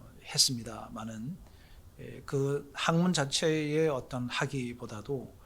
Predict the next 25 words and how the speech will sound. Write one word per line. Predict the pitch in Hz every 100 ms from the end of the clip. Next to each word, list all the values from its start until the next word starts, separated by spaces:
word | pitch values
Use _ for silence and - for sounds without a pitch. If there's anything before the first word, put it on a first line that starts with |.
| - - - - -
어, | 120 113
저는 | 131 127 123
실제적으로 | - 165 160 170 143 143 139 147 151 147
그 | -
리더십을 | 123 127 131 131 - 123 127
갖추는 | - - - 165 165
데 | 151
있어서의 | 143 143 - 143 143 139 160 -
다양한 | 123 127 127 120
지표들과, | - 143 - 135 107 101 104 143 - - - - -
에, | 117 113
그리고 | 113 113 117
항목들에 | - 135 143 - - 151 151 151 - - - - 127 131
대한 | 131 151 151
기업들이 | - 165 165 131 123 117
훨씬 | 113 - 185 196
더 | 135 117
제게 | - 110 113 107
중요했던 | - 131 127 123 110 - 120
것입니다. | 120 - - - - - - - - - -
오늘 | 156
일곱 | 147 156 156
가지는 | 143 131 143 151 104 110
제 | - 143
개인적으로 | 139 139 143 151 131 113 107 180